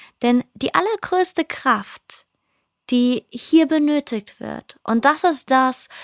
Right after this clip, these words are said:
was dieses große Thema heilen wird, und das ist Liebe, pure Liebe, bedingungslose Liebe.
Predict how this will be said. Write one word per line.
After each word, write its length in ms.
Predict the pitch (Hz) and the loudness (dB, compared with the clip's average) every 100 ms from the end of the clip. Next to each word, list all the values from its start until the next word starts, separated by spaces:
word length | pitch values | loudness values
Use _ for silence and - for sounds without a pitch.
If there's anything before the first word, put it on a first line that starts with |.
| - - | -12 -4
was 180 | 233 | -4
dieses 400 | 285 254 262 247 | -2 -2 -2 -4
große 560 | - 247 285 359 - 302 | -6 -4 -2 -2 -4 -8
Thema 680 | - 294 285 262 240 254 285 - - - _ - | -6 -2 0 0 0 -2 -4 -10 -20 -20 _ -12
heilen 400 | 262 262 240 214 | -4 0 0 -2
wird, 420 | 202 220 226 - _ _ _ _ | -6 -10 -12 -18 _ _ _ _
und 140 | 214 214 | -8 -8
das 160 | 202 | -8
ist 160 | 208 - | -10 -6
Liebe, 480 | 214 226 202 202 202 _ | -2 -2 -4 -10 -14 _
pure 360 | - 262 262 233 | -2 2 4 2
Liebe, 520 | 202 214 202 214 - | -2 -8 -10 -12 -8
bedingungslose 1080 | - 202 254 269 285 277 - - 202 202 202 | -8 -2 2 4 4 2 -2 -8 -8 -8 -8
Liebe. 540 | 196 196 202 208 214 | -10 -10 -12 -12 -14